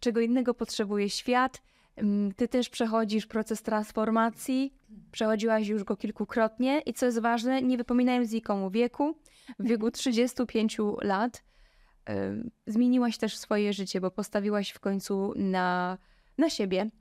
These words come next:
Speaker 1: na, na dietę, na otaczanie się tym, co ci służy. I teraz moje pytanie brzmi, bo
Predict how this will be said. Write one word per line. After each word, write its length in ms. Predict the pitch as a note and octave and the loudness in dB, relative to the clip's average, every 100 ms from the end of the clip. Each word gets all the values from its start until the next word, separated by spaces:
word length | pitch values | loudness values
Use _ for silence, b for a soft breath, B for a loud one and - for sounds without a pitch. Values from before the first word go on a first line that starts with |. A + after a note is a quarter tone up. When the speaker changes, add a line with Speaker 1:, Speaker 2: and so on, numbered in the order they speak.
| _ - | _ -2
Speaker 1:
na, 440 | G#3+ G#3+ G#3 G#3+ | 0 0 0 0
na 140 | A3 G#3+ | 0 0
dietę, 480 | G3+ G3 G#3 G#3+ A3+ | -2 0 0 0 0
na 360 | G#3+ G#3 G#3 - | 0 0 -2 -2
otaczanie 500 | G#3+ G#3+ G#3+ G#3 G3+ | -4 -2 -2 -2 -2
się 140 | G3+ | -6
tym, 200 | G3+ G3+ | -4 -4
co 180 | - G3+ | -4 -8
ci 200 | - G3 | -6 -8
służy. 440 | - G#3+ F#3+ F3 | -4 -2 -2 -2
I 80 | - | -2
teraz 280 | C4 D4+ B3+ | 0 0 2
moje 240 | C4 C#4+ | 2 2
pytanie 420 | C4+ C4 A3+ A#3 | 0 0 0 2
brzmi, 340 | G#3+ G3+ F3+ E3+ | 0 -2 -4 0
bo 260 | F#3 F3 | -2 -2